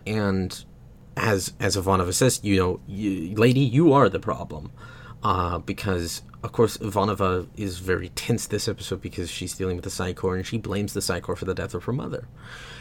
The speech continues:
And she naturally would hate them. And, of course, she's also very, uh, sensitive to, to that,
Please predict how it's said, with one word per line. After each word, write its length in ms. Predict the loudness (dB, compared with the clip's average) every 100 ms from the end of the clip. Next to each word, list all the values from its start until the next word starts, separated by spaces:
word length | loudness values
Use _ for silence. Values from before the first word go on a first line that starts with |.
| -14 -6
And 580 | -2 0 0 -2 -6 -14 -18 -20 -20 -20 -20 -20 -20 -20 -20 -20 -20 -20 -20 -20 -20 -14 -4
she 520 | -2 0 0 -2 -4 -4
naturally 440 | -2 -2 -4 -2
would 140 | -2
hate 260 | -2 -4 -4
them. 120 | -16 -16 -20 -20 -20 -18 -18 -14 -2
And, 240 | 2 2
of 60 | 2
course, 160 | -2
she's 220 | -2 0 2
also 500 | 2 2 0 0 -6 -14 -20 -2
very, 460 | 2 2 0 -4 -10 -18 -20 -20 -20 -20 -20 -20 -20 -20 -14 -10
uh, 200 | -8 -6
sensitive 640 | 2 4 4 2 0 -2
to, 400 | -4 -2 0 0
to 240 | -2 -2 2
that, 320 | 4 4